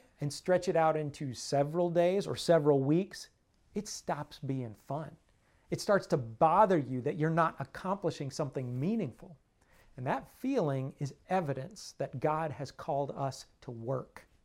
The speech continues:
to make a positive difference in this world. In Adam's case, God said, "Your job is to take care of this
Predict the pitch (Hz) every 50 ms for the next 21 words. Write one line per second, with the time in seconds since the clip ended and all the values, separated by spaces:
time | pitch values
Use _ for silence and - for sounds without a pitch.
0 | _ _ _ _ _ _ _ - 156 143 151 156 - 139 - - - 175 165 165
1 | 143 143 139 135 117 117 143 139 - - 120 117 - - 127 120 117 113 - -
2 | 160 - - - 151 147 _ _ _ _ _ _ _ _ _ _ _ _ _ _
3 | _ _ _ _ - 151 139 139 - 156 170 170 165 151 - - - - 135 131
4 | 120 - - 165 131 147 139 139 139 123 - - 147 139 131 127 113 - - _
5 | _ _ _ - 127 127 160 196 208 185 - 208 190 151 135 127 123 127 127 -
6 | - _ _ - - - 147 - - - 170 175 170 - - 165 147 131 131 127
7 | 123 120 - - - - 131 113 110 107 147 147 135 - - -